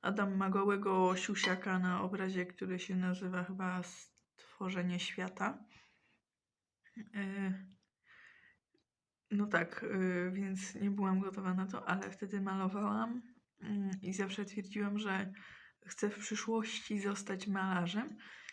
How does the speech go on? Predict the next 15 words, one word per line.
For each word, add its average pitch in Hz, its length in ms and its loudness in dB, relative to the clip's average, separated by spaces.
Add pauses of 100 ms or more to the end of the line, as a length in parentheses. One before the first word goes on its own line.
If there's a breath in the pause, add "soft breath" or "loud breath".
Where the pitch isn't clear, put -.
(100)
i 196 80 -6
cieszę 220 300 0
się, 226 180 0
że 214 160 2
mi 208 120 2
się 208 160 -2
udało 202 440 -2
odnowić, 190 800 2
e, 180 380 0
tą 185 280 -2
pasję 185 420 -2
z 175 60 -8
dzieciństwa. 180 600 -6
W 190 60 -4
ogóle 208 520 0